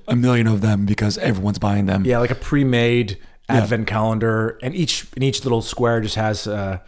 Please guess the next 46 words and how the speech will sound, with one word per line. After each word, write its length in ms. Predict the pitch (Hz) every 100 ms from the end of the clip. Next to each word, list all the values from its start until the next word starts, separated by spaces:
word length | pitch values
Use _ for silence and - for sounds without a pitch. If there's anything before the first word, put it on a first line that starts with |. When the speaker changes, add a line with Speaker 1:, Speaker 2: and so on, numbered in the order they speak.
| - - -
Speaker 2:
like, 140 | 92
a 20 |
Speaker 1:
Little, 80 | 285
Speaker 2:
different 240 | 277 - 90
chocolate 380 | 95 82 101
in 80 | 90
it 60 | 92
or 20 |
Speaker 1:
little 160 | 95 277
Speaker 2:
whatever. 100 | - -
Speaker 1:
chocolate 160 | 104 95
in 80 |
it. 20 | -
It's 120 | -
nice. 220 | 139 101
It's 120 | -
a 40 | 143
nice 80 | 139
Speaker 2:
If, 40 |
Speaker 1:
little 120 | 131
Speaker 2:
if 60 | 117
you 40 | -
don't 100 | 107
wanna 160 | 127
Speaker 1:
tradition. 320 | 117 120 120
Speaker 2:
go 40 | - - -
through 120 | 131
the 60 |
trouble 260 | 117 117 113
of 100 | 98
buying, 320 | 110 110 107 107
like, 240 | 101 - -
all 100 | 127
these 140 | 110
different 240 | 110 107 104
little 180 | 104 92
presents, 500 | 117 110 117 120 117
you 80 |
could 120 | 101 101
just 160 | -
buy 180 | 101 98
the 140 | 98
s-, 160 | 95 -
pre-made 420 | - 123 101 95
one 240 | 98 92 92
for, 240 | 92